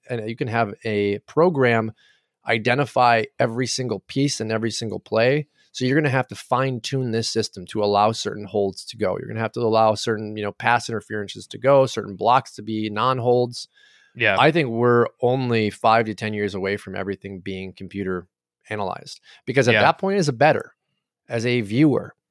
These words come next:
Speaker 1: you know that, you know what the players, what the rule book says. You know that the players know the rule book and they're playing with the rule book.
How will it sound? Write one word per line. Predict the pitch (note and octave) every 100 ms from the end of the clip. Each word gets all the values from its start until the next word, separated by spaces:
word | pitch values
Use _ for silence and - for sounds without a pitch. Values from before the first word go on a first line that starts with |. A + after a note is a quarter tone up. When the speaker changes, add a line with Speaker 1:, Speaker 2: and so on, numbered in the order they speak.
| _ _ _
Speaker 1:
you | -
know | B2+ D#3+
that, | B2+ A2+ A#2
you | B2
know | A#2
what | C3+ E3+
the | -
players, | - A#2+ B2 C#3 - _ _ _ _
what | A2 B2+
the |
rule | B2+ C#3
book | C3+ E3
says. | - G#2 C3+ -
You | A2
know | G#2+ A#2+
that | A#2+
the | B2+
players | - C#3 D3+ B2 - - _
know | A#2+ A2
the | G#2+
rule | G#2+ A#2+
book | G#2 A2
and | G#2+ G#2
they're |
playing | G2+ G#2+ A2 G#2
with | G2
the | G2+
rule | B2 A2
book. | G2+ A2